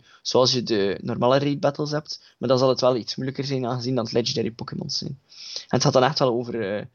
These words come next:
samenwerken gaan. Eh, dus samen een dungeon, ja, clearen. Hoe dat, dat precies in elkaar zit, weten we nog niet echt, want het enige wat we gezien hebben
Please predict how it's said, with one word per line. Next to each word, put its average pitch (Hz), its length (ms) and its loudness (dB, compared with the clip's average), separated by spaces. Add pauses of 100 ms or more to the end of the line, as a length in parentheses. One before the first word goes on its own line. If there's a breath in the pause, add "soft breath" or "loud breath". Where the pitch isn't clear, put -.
(260)
samenwerken 101 640 -4
gaan. 131 280 -10 (680 soft breath)
Eh, 123 180 4
dus 117 120 2
samen 131 260 2
een 123 180 -2
dungeon, 120 480 -2
ja, 113 180 -8
clearen. 147 420 0
Hoe - 100 2
dat, 160 100 6
dat 160 120 2
precies 165 220 -2
in 156 120 4
elkaar 139 240 2
zit, - 340 -6 (180 loud breath)
weten 143 280 4
we 156 60 4
nog 156 80 4
niet 156 140 0
echt, 156 180 0
want 135 120 -4
het 139 100 -6
enige 135 240 -2
wat 127 120 -2
we 127 80 -2
gezien 123 220 0
hebben 123 300 0